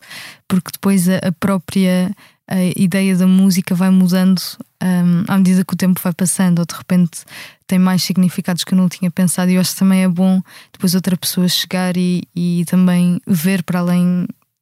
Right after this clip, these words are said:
do significado inicial que eu, que eu pensei para a canção. Portanto, também gosto de trabalhar em equipa nesse sentido, porque acho que também é enriquecedor para a própria canção, não ficar fechada num único significado.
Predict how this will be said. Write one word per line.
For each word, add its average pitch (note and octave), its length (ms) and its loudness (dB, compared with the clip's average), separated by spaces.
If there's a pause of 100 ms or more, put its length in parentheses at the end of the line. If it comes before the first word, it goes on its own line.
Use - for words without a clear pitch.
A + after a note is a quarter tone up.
(100)
do F#3+ 160 2
significado F#3 640 -2
inicial F3+ 400 -2
que - 160 -10
eu, - 160 -8
que - 80 -6
eu F3+ 60 -2
pensei F3+ 260 -2
para F3+ 120 -4
a - 20 -4
canção. E3+ 420 -2 (260)
Portanto, G3+ 240 -2
também G#3 200 2
gosto G3+ 280 0
de - 120 -12
trabalhar G3 340 0
em F#3+ 100 2
equipa F#3+ 280 -2
nesse F#3+ 200 2
sentido, F#3+ 360 0
porque - 180 -6
acho F#3 120 -2
que - 40 -20
também F3+ 380 0 (360)
é F3 60 2
enriquecedor E3+ 800 -2 (340)
para F3+ 120 -4
a E3+ 40 -6
própria F3+ 300 -2
canção, E3+ 480 -2
não E3+ 80 0
ficar E3+ 400 -4 (460)
fechada F3+ 480 -2
num F3+ 320 6
único F3+ 420 0
significado. E3+ 760 -4